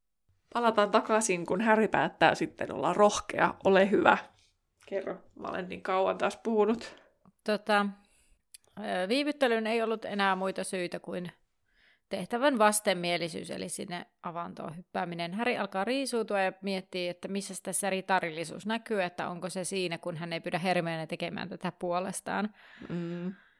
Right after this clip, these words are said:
Speaker 2: Ja riisuuduttaan Harry ottaa pussukankin kaulastaan ja tähtää sitten jäätä. Jää paukahtaa ja lammenpinta murtuu. Lampi ei ollut syvä, mutta Harry joutuisi siitä huolimatta sukeltamaan. Hän laskee sauvan maahan ja sitten hän hyppää.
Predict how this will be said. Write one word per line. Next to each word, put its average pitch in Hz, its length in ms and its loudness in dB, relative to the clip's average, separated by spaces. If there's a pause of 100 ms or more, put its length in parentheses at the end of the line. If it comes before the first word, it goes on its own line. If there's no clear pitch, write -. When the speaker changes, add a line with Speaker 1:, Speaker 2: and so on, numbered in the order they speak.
(300)
Speaker 2:
Ja 185 160 4
riisuuduttaan 277 680 4
Harry 220 220 4
ottaa 196 240 0
pussukankin 214 680 0
kaulastaan 190 600 2
ja 165 80 -4
tähtää 170 460 -4
sitten - 340 -8
jäätä. 240 480 4 (100)
Jää 202 200 2
paukahtaa 180 540 4
ja 160 140 4
lammenpinta 160 640 -4
murtuu. 233 720 4 (140)
Lampi 190 280 2
ei 160 140 2
ollut 185 180 -6
syvä, 269 280 4
mutta 233 240 -2
Harry 208 180 0
joutuisi 190 460 -2
siitä 180 260 -2
huolimatta 160 480 -2
sukeltamaan. 160 840 -8 (580)
Hän 185 140 -6
laskee 175 320 -2
sauvan 233 340 2
maahan 190 500 0 (140)
ja - 120 -6
sitten - 380 -8
hän 175 240 -6
hyppää. 175 520 -6